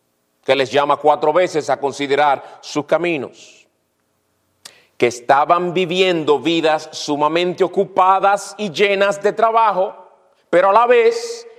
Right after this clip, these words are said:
experimentando muy poca prosperidad. Versículo seis. Sembráis mucho, pero recogéis poco. Coméis,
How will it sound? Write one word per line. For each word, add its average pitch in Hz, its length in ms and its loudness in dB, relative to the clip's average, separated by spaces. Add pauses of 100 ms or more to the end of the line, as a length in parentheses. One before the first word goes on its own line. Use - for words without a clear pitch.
(100)
experimentando 180 1300 0
muy 196 220 -4
poca - 760 -4
prosperidad. 151 920 0 (840)
Versículo 113 520 -4
seis. - 640 -10 (920)
Sembráis 185 1300 -2
mucho, 151 720 -6 (720)
pero 110 220 0
recogéis 113 520 -4
poco. - 380 -8 (800)
Coméis, 135 760 -2